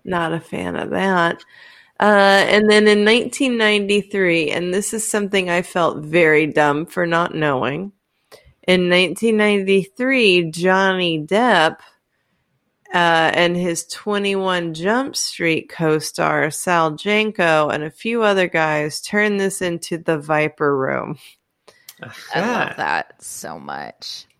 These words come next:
Speaker 1: I had no idea that this was Depp-based.
Speaker 2: Me either.
Speaker 3: You're in the Deppiverse now.
Speaker 2: Mm.
Speaker 3: Yeah.
Speaker 1: I know.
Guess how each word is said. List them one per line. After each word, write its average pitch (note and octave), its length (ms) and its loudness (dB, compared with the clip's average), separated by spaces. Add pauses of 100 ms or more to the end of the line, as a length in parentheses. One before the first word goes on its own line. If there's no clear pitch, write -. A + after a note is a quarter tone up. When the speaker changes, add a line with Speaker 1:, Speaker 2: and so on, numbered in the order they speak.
(420)
Speaker 1:
I G#3+ 280 4
had B3 440 4
no F#3 480 2
idea D3+ 760 2
that D#3 320 -4
this D#3 300 -4
was D3+ 200 -4
Depp-based. D3+ 1300 0
Speaker 2:
Me F#3+ 60 2
either. D3+ 240 -2 (1120)
Speaker 3:
You're C#3+ 180 2
in E3 100 4
the D#3+ 100 4
Deppiverse C3 800 -6
now. C3+ 300 -4
Speaker 2:
Mm. E3 220 -8 (260)
Speaker 3:
Yeah. - 80 -4
Speaker 1:
I G#3 140 0
know. G3+ 880 0